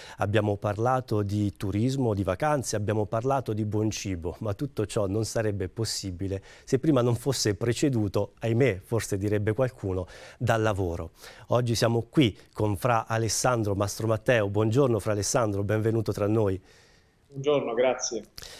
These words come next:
Speaker 1: Proprio per approfondire questa dimensione della vita umana, e vogliamo farlo a partire dall'esperienza di San Francesco di Assisi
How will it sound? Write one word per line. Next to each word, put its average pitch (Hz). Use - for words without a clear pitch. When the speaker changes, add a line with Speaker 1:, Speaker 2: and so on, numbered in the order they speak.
Speaker 1:
Proprio 160
per 135
approfondire 143
questa 131
dimensione 139
della 113
vita 120
umana, 90
e 87
vogliamo 113
farlo 147
a 120
partire 139
dall'esperienza 110
di 104
San 104
Francesco 107
di 107
Assisi 110